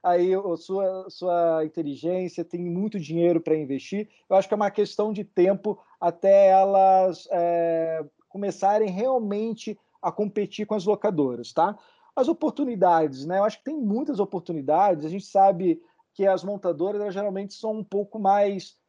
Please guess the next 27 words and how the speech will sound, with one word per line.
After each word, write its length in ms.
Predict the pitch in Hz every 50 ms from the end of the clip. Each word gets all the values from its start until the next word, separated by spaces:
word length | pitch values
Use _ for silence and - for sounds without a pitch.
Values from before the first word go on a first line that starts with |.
| _ _
travadas 760 | _ 220 240 240 208 160 131 170 190 226 233 220 180 175 151 143
nos 140 | 160 -
processos, 720 | - - 160 151 - - 170 165 165 160 147 - - 147 127
né? 140 | 147 170 180
Não 100 | 185 196
é 40 | 196
uma 80 | 196
coisa 240 | - - 190 175 190
tão 280 | 175 _ 190 196 202 185
ágil. 340 | 160 156 156 151 135 151 180
Eu 40 |
acho 120 | 196 196 -
que 80 | -
as 80 | 214 165
locadoras, 760 | 208 220 214 - 185 160 139 156 185 220 214 170 160 156 - - _ _ _ _
e 60 | 160
a 40 | 165
gente 200 | 170 202 196 226
viu 200 | 170 139 202 240
na 100 | 233 220
própria 280 | - 190 220 - 302 -
pandemia, 520 | - 214 214 185 170 160 175 202 202 170
tanto 440 | - - 190 208 202 208 180 170 - - _ _ -
desde 460 | 139 160 185 226 262 214 170 170 185
Localiza, 640 | 185 185 - - 160 147 156 190 208 202 160 170 165
Movida, 640 | 156 156 151 131 127 165 185 185 180 156 160 160
Unidas, 760 | 156 143 143 143 160 185 196 196 165 151 175 175 170 165 -